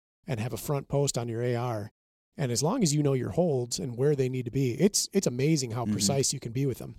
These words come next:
Speaker 1: And the eye is self-centering behind that peep. And I, I think they're actually a little bit faster once you get accustomed to 'em, because you're not having to go through this mental checklist of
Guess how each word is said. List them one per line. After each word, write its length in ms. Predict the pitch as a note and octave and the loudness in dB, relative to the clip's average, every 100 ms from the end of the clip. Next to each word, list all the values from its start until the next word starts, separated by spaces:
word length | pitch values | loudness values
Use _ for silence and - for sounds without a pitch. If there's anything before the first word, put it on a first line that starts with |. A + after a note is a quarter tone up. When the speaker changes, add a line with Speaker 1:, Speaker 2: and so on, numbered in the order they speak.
| - _ _ _ _ - | -20 _ _ _ _ -2
Speaker 1:
And 80 | D3 | -2
the 100 | F3 | 0
eye 220 | D3+ F#3 | 2 4
is 140 | F3+ | 6
self-centering 680 | - E3+ D3+ - D3+ C#3+ B2+ | 4 4 4 2 0 0 -4
behind 480 | A#2 - E3+ C#3+ C3+ | -8 -8 -4 -2 -2
that 180 | A#2 - | -4 -4
peep. 300 | D3+ C3+ - _ _ _ _ _ - | -4 -6 -12 _ _ _ _ _ -6
And 100 | E3+ - | -4 0
I, 140 | G3+ | 0
I 120 | - F3+ | 4 4
think 200 | A3 G3 | 4 2
they're 180 | D#3+ - | 2 2
actually 400 | D3 E3 G3+ D#3+ | 0 2 4 4
a 60 | |
little 180 | B2+ C#3 | 4 2
bit 120 | C3+ | 0
faster 720 | - - A#2+ F#2 G#2+ - F#3+ - _ _ _ - | -4 -6 -6 0 0 2 -2 -2 _ _ _ -2
once 180 | D3+ D3 | 0 2
you 80 | D3 | 2
get 80 | |
accustomed 440 | C3 - C#3+ - D#3+ | 0 2 0 0 0
to 120 | E3 | 2
'em, 140 | E3+ F3 | 2 0
because 360 | D3 E3 C#3+ | 0 2 2
you're 100 | C3 | 0
not 300 | B2+ C3+ C#3+ | -2 -2 0
having 260 | D3 D3+ C#3+ | 2 2 2
to 80 | C3 | 2
go 160 | C#3 | 0
through 180 | C3+ D3 | 0 -2
this 160 | B2 A2+ | -2 -2
mental 440 | C3 C3 C#3 D3 | -2 -2 -2 -2
checklist 580 | C3 - B2+ - C3 - B2+ | -2 -2 -4 -4 -4 -2 -4
of 180 | A#2 | -6